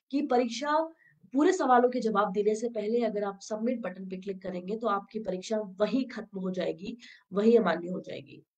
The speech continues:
तो आप जब सभी पच्चीस सवालों का जवाब दे सकें और typing करने के बाद ही submit button पे click करें। Submit button पे click करते ही आपको तुरंत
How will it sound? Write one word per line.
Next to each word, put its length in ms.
तो 60
आप 180
जब 260
सभी 440
पच्चीस 440
सवालों 300
का 100
जवाब 320
दे 180
सकें 380
और 180
typing 500
करने 340
के 100
बाद 380
ही 180
submit 400
button 260
पे 140
click 280
करें। 160
Submit 300
button 280
पे 80
click 260
करते 260
ही 280
आपको 400
तुरंत 520